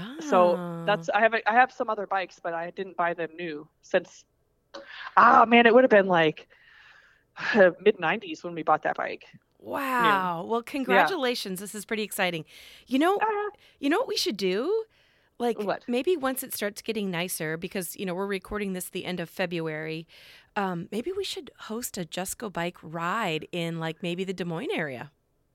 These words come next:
Speaker 1: Oh, I would love that. Yes, absolutely. Be riding my new wheels. List-, any listeners that are in the Des Moines area or who would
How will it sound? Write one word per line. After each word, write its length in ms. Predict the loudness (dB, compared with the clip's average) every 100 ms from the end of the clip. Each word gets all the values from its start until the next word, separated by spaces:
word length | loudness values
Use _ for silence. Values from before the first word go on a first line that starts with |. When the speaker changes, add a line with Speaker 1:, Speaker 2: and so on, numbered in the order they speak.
| 2
Speaker 1:
Oh, 180 | 4 4
I 80 | -2
would 180 | -4 -6
love 320 | -2 0 0
that. 240 | 0 -2 -2
Yes, 200 | -4 -4 -6
absolutely. 800 | -6 -6 -8 -6 -4 -6 -6 -14 _ _
Be 260 | -10 -8 -6
riding 300 | 2 2 2
my 100 | 0
new 120 | 0
wheels. 580 | 0 2 2 2 -10 -20 _ _ _ _ _ _ _
List-, 240 | 0 0 -2
any 160 | -2
listeners 540 | 2 2 2 0 0 2
that 200 | 4 4
are 120 | 2
in 100 | -2
the 80 | -6
Des 100 | -6
Moines 260 | -6 -6
area 300 | -4 -2 0 0 0
or 160 | -2 -4
who 180 | -6
would 120 | -8